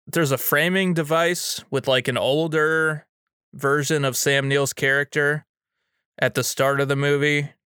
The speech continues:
and then the end of the movie. And when I, when I first saw it at the start of the movie, I was like, "Do we need this? I don't know." But then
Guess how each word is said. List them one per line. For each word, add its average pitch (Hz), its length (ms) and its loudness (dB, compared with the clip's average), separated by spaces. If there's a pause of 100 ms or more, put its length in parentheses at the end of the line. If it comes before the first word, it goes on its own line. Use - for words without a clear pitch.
(140)
and 131 180 0
then 127 140 0
the - 120 0
end 135 220 0
of 135 140 0
the 139 60 -2
movie. 139 520 0 (1200)
And 147 140 -2
when 151 140 2
I, 139 180 2
when 147 160 -2
I 143 100 2
first 185 380 0
saw 135 340 2
it 123 200 0 (300)
at 131 160 -2
the 123 60 -4
start 147 300 0
of 139 60 0
the 131 80 -2
movie, 127 260 0
I 127 80 2
was 127 100 0
like, 127 240 0
"Do 202 140 0
we 214 140 0
need 208 260 0
this? 202 480 -2
I - 160 -2
don't 170 160 0
know." 151 400 0 (100)
But 139 140 -8
then 165 360 0